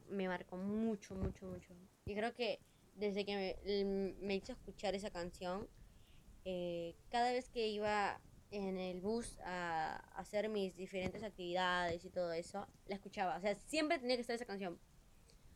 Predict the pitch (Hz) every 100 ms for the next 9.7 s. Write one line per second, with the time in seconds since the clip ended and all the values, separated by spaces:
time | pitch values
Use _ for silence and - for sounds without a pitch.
0 | - - - - - 214 214 214 196 -
1 | - - - - - - 208 214 208 202
2 | - 226 214 214 202 - 175 175 - 175
3 | 175 - - - - - - - - 220
4 | 233 - 202 196 190 202 233 - - 208
5 | 202 208 - - 247 247 208 - 202 196
6 | 196 254 196 175 175 175 190 247 208 185
7 | 180 175 175 185 311 - - - - -
8 | - - 403 381 359 330 370 359 330 254
9 | 214 220 220 262 330 -